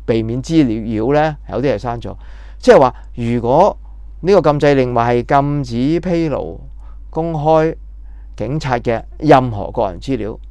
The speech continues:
包括佢個名、名-，姓名都唔得啊嘛。喂，呢個謝乜乜就係警察啦，T Sir 就係警察啦。誒誒，Sir 就係警察啦，唔得㗎，電話唔得，佢個職位都要寫㗎，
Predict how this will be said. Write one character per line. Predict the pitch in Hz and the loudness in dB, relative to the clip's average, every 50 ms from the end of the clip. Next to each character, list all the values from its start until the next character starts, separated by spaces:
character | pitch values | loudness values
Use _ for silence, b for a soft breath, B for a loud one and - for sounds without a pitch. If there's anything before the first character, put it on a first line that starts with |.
| - - - - 123 | -18 -16 -16 -4 0
包 | 156 151 | 0 0
括 | 123 127 104 | 0 -2 -4
佢 | 95 | -4
個 | 110 107 | -6 -6
名、 | 98 - 57 - 123 - - - - - - - - - - - - | -6 -6 -8 -8 -10 -10 -14 -16 -16 -16 -16 -16 -16 -16 -16 -14 -6
名-， | - 117 113 131 | -4 -2 -2 2
姓 | - 165 170 170 | 4 4 6 6
名 | 151 123 120 | 6 4 4
都 | 151 190 | 4 2
唔 | 175 160 | 4 4
得 | - - | 4 2
啊 | 190 202 | 2 2
嘛。 | 202 202 202 190 - b b b b b b b b | 2 0 0 -2 -6 b b b b b b b b
喂， | - 180 185 | 6 8 10
呢 | 214 247 214 | 10 10 10
個 | 190 | 8
謝 | 165 185 170 160 | 8 10 10 10
乜 | 175 208 214 | 10 8 8
乜 | 208 214 202 | 6 6 6
就 | 160 160 | 8 8
係 | 139 143 | 6 6
警 | 135 165 190 | 6 2 2
察 | 175 180 123 | 4 4 6
啦， | 147 160 160 160 160 - - - - | 8 8 8 8 8 4 0 -6 -8
T | - - 208 202 202 | -6 -2 0 2 2
Sir | 160 147 135 113 117 | 2 4 2 2 4
就 | - 131 | 4 2
係 | 127 131 | 2 2
警 | 135 143 170 | 2 -2 0
察 | 160 151 117 | 0 0 0
啦。 | 131 143 139 b b b b b b - - - | 0 -2 -4 b b b b b b -12 -12 -10
誒 | - | 4
誒， | - 151 160 160 160 160 156 | 8 10 10 12 10 10 8
Sir | 151 123 135 120 123 | 8 8 6 6 6
就 | 127 135 | 6 4
係 | 135 | 4
警 | 135 175 180 | 2 0 0
察 | 165 147 | 2 0
啦， | 131 b b b b b b - - | 0 b b b b b b -16 -14
唔 | 101 101 101 92 | -12 -12 -8 -6
得 | - 135 | -6 -6
㗎， | - - 107 - - - - - - - - - - - - - - - - - - - - - - - - - - - | -6 -8 -10 -12 -12 -14 -16 -16 -16 -18 -18 -18 -18 -18 -16 -16 -16 -16 -16 -16 -16 -16 -16 -16 -16 -16 -16 -16 -8 -2
電 | 120 120 113 110 | -2 0 0 2
話 | 104 117 | 2 0
唔 | 139 123 95 85 | 0 0 -4 -8
得， | 104 - - - - - - - - - - - - - - - - - | -10 -12 -12 -14 -16 -16 -16 -16 -16 -16 -16 -16 -16 -16 -14 -14 -4 -2
佢 | 127 135 | 2 2
個 | 143 131 | 2 4
職 | - 185 - - | 2 2 2 2
位 | 82 82 90 - - - - - - - - - - - - - - - - - - - - | -2 -2 -4 -6 -12 -16 -16 -18 -18 -18 -18 -18 -18 -16 -16 -16 -16 -16 -14 -14 -14 -8 -4
都 | 147 | -2
要 | 139 110 | -2 -2
寫 | - 110 98 113 | -2 -2 -4 -4
㗎， | 104 | -6